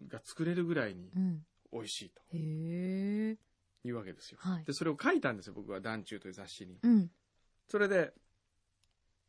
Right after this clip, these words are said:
Speaker 1: カンヌに行きまして。
Speaker 2: うん。
Speaker 1: で、カンヌの広告祭でいろんな広告代理店がパーティーとかやるんですけど、
Speaker 2: うん。
Speaker 1: そこで知り合った人がですね、
Speaker 2: うん。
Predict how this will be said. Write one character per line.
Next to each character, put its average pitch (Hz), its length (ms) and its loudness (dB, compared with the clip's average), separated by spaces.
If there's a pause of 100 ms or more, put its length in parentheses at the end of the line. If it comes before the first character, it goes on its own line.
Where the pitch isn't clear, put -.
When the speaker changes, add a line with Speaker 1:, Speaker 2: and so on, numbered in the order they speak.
(960)
Speaker 1:
カ 147 140 -6
ン 127 60 -2
ヌ 101 80 -8
に 87 60 -12
行 85 80 -16
き - 80 -16
ま 98 100 -16
し - 80 -18
て。 - 220 -20
Speaker 2:
う 208 60 4
ん。 170 160 2 (200)
Speaker 1:
で、 151 100 -2
カ 160 160 0
ン 135 40 -2
ヌ 110 80 -4
の 95 100 -8
広 120 220 -4
告 120 180 -10
祭 90 180 -6
で 95 80 -6
い 104 60 -4
ろ 117 120 -4
ん 117 40 -6
な 113 80 -6
広 - 460 -10
告 113 140 -6
代 110 120 -2
理 107 60 -8
店 107 100 -8
が 101 80 -10
パ 135 160 -4
ー 123 40 -2
テ 107 120 -12
ィ - 20 -10
ー - 40 -14
と 98 60 -16
か 98 80 -12
や 92 60 -12
る 95 80 -10
ん 92 40 -12
で 87 60 -16
す - 80 -20
け 92 80 -14
ど、 95 100 -12
Speaker 2:
う - 40 2
ん。 190 260 4
Speaker 1:
そ 156 160 -4
こ 180 100 0
で 170 80 0
知 156 140 -4
り 151 100 2
合 143 40 0
っ 139 60 -6
た - 80 -12
人 - 160 -16
が 95 80 -14
で 95 60 -18
す - 120 -14
ね、 92 160 -8
Speaker 2:
う 220 40 2
ん。 185 160 2